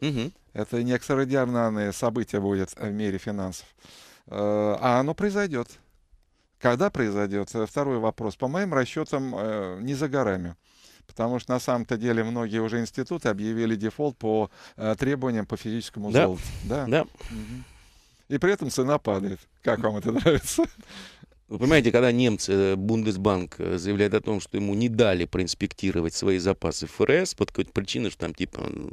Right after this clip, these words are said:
Speaker 1: не хватает сотрудников для этого. Если так, э, подумать, то после этого цена золота на следующий день должна была открыться с гэпом, ну, я не знаю, долларов триста-четыреста.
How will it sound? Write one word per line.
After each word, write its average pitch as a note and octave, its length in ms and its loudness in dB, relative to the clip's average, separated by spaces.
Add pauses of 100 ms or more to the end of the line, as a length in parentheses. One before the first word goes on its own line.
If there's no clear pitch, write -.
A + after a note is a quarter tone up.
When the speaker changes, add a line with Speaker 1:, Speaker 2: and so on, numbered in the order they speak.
(160)
Speaker 1:
не F2+ 60 -8
хватает G#2 400 4
сотрудников F#2+ 600 0
для E2+ 160 2
этого. - 260 -2 (800)
Если G#2 160 -2
так, - 280 0
э, F#2+ 180 4 (120)
подумать, G#2+ 420 2
то F#2 100 -6
после G#2+ 260 -2
этого F#2 120 0
цена F#2 380 0
золота F#2+ 380 0
на F2+ 60 -2
следующий F2 280 -6
день G#2 200 -2
должна F2+ 260 0
была F2 180 0
открыться - 420 -4
с E2 80 -6
гэпом, F#2 340 0
ну, F2 140 -4
я F2 100 0
не D#2+ 40 -2
знаю, D#2 180 -8
долларов F#2+ 280 2
триста-четыреста. F#2 720 -2